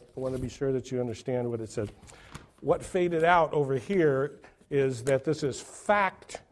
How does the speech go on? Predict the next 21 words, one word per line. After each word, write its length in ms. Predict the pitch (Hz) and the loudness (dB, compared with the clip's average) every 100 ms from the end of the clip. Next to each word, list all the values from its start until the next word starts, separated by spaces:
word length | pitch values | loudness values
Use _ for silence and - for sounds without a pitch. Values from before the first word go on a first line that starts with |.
| - | -6
number 380 | 143 143 139 | -2 2 2
one, 460 | 135 139 135 117 113 - - _ | 4 4 4 0 -6 -12 -20 _
fact 720 | - - 196 185 180 - - - - | -10 2 6 6 2 -12 -20 -18 -6
number 340 | 143 139 135 | -2 0 0
two, 560 | 131 - 147 120 113 113 - _ _ | -2 -2 0 2 0 -4 -14 _ _
fact 680 | - - 180 185 165 - 156 | -20 -2 2 4 2 -6 -4
number 260 | 151 143 | -2 0
three, 360 | 135 147 143 135 | -2 0 0 0
and 160 | 131 131 | -4 -4
so 220 | 143 123 | 0 0
on. 100 | 123 | -2
So 120 | 131 | -2
that's 220 | 156 180 | -2 0
what 140 | 170 - | 4 6
we're 120 | - | 6
gonna 180 | 139 139 | 4 0
go 180 | 143 | 0
through, 300 | 127 139 101 - - _ - - - - - | 0 0 -2 -4 -16 _ -20 -20 -20 -20 -10
okay? 460 | 117 113 151 165 180 - - - _ _ - | -10 0 4 4 2 -12 -20 -20 _ _ -2
These 400 | 135 233 254 - | 2 2 0 -2
facts, 800 | - 196 131 160 - - - | 6 8 8 6 -2 -12 -14